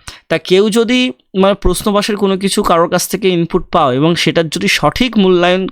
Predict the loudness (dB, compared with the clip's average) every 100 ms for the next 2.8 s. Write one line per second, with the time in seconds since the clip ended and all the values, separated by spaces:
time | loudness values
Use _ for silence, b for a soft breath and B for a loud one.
0 | -4 -2 0 2 2 2 0 0 -2 -2
1 | 0 2 0 -2 B B B 0 0 0
2 | 0 0 0 0 2 2 2 0